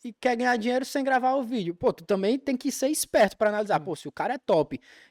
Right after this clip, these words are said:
Speaker 1: e ele grava vídeo e consegue vender mais que grava o vídeo, o que é que eu vou fazer?
Speaker 2: Gravar vídeo.
Speaker 1: Gravar vídeo, porra.
Speaker 2: É.
Speaker 1: Aí o cara, "Não, eu vou só aqui, não tô vendendo, não tô vendendo." Cara,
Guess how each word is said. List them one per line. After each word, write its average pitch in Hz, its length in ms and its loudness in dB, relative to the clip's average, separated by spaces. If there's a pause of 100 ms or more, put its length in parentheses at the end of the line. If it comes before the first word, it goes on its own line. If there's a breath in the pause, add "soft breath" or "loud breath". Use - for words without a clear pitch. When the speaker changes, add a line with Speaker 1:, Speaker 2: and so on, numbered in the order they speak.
Speaker 1:
e - 20 -2
ele 147 120 -2
grava 190 360 0
vídeo 180 360 -8
e - 20 -10
consegue 190 540 -6
vender 185 260 -8
mais 170 220 -6
que 165 100 -8
grava 151 220 -2
o 135 40 -6
vídeo, 202 220 -8
o - 20 -10
que - 60 -6
é 202 60 2
que - 40 -4
eu 214 60 4
vou 208 80 6
fazer? 202 500 4 (300)
Speaker 2:
Gravar 156 320 -16
vídeo. 139 100 -20
Speaker 1:
Gravar 120 520 -2
vídeo, 277 520 -4 (140)
porra. 139 320 -6
Speaker 2:
É. 135 60 -10
Speaker 1:
Aí 147 100 0
o 226 80 0
cara, 277 240 2
"Não, 277 220 4
eu 247 40 2
vou 240 120 -4
só 262 200 2
aqui, 277 320 0 (140)
não 196 100 -12
tô 208 140 -4
vendendo, 190 480 0
não 196 60 -6
tô 202 140 -4
vendendo." 202 340 -4
Cara, 214 420 -2